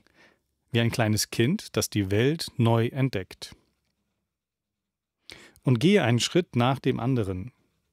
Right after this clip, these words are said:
Die Dinge dürfen wachsen, entstehen, sich formen. Alles unterliegt einem ständigen Wandel. Geh nicht davon aus,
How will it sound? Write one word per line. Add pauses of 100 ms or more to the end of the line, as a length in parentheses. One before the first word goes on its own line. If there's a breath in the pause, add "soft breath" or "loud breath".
(960)
Die
Dinge
dürfen
wachsen, (1200)
entstehen, (600)
sich
formen. (1300 loud breath)
Alles
unterliegt
einem
ständigen
Wandel. (420)
Geh
nicht
davon
aus,